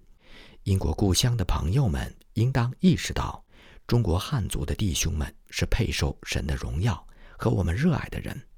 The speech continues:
凡是作为接受洗礼的候选人，首先要经过李斯提凡先生的确认，他们是否是真心接受了耶稣，然后来到我这里，再接受一个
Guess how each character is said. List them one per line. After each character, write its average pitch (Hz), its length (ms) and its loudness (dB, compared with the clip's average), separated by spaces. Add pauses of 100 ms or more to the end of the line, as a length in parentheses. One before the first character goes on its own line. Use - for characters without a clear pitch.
(1080)
凡 117 280 2
是 - 140 -2
作 151 220 4
为 95 280 2
接 143 220 0
受 123 320 -2
洗 - 240 2
礼 131 140 2
的 - 120 -6
候 - 220 2
选 - 240 -2
人， 80 400 0 (300)
首 - 200 0
先 82 260 0
要 71 140 2
经 110 220 2
过 107 300 2
李 87 160 2
斯 - 180 0
提 135 160 -2
凡 - 180 0 (100)
先 80 220 0
生 78 100 0
的 - 60 -2
确 - 220 4
认， 90 260 0 (480)
他 - 120 0
们 87 80 2
是 - 180 2
否 - 220 -2
是 - 140 -4
真 110 240 0
心 120 260 0 (140)
接 85 200 2
受 73 200 0
了 58 100 -4
耶 69 160 -2
稣， 98 280 2 (920)
然 110 200 2
后 156 340 2
来 95 140 2
到 127 140 0
我 - 260 -2
这 123 180 2
里， 69 260 -4 (160)
再 - 160 0
接 87 200 0
受 78 200 0
一 69 100 0
个 - 220 -2